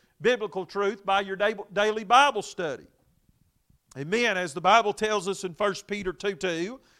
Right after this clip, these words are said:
"As newborn babes desire the sincere milk of the Word, that ye may grow thereby." As you partake of the milk and then later on the meat of the Scriptures, just like a baby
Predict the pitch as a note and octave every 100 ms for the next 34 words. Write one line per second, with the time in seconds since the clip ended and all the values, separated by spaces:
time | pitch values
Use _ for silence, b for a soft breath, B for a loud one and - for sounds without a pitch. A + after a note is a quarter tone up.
0 | b b b - A3+ - C4+ E4+ D4+ B3
1 | G#3 A#3 A#3+ F#3 E3+ F#3 G#3+ B3 B3 E3+
2 | F3+ F3 - G#3+ F#3+ - A#3 G#3 G#3+ G#3+
3 | F#3+ F3 A3 B3 F#3+ F3+ G#3+ G3 G#3 A#3+
4 | A#3 A#3 A3+ F3 G#3 C#4 E4 B3+ G3 G#3
5 | G#3 A3+ A#3 C#4+ A3 - _ _ _ _
6 | _ _ _ _ _ _ F#3 G#3+ A3 -
7 | A3+ - C#4 C#4+ A3+ - F#3+ F#3+ F#3+ B3+
8 | C4+ E3 - E3 F3+ G#3 G#3 A#3 A3+ A#3
9 | G3 F#3+ G#3 C4+ D#4+ F#3 D3+ - E3+ F3+
10 | - - C4 A#3+ - D#3+ C#3 G#3 - G#3+
11 | G#3+ G3 E3 G#3+ B3 A3 D3+ G#2